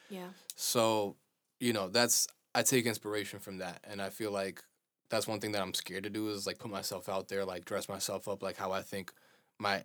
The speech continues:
Speaker 2: brand should be, how I think my image should look.
Speaker 1: Yeah.
Speaker 2: And I'm afraid to, like, go out there and, like, you know, be like, "Hey, this is me," and, like,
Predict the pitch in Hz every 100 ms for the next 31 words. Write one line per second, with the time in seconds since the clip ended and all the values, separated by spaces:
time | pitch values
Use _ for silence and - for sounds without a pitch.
0 | - 101 98 92 104 95 98 95 98 95
1 | 90 98 98 90 95 98 - 98 95 92
2 | - _ _ - 208 196 202 - 101 101
3 | - 101 95 92 87 98 92 - 95 92
4 | 92 92 - - 98 95 95 90 101 98
5 | 92 95 90 95 92 92 90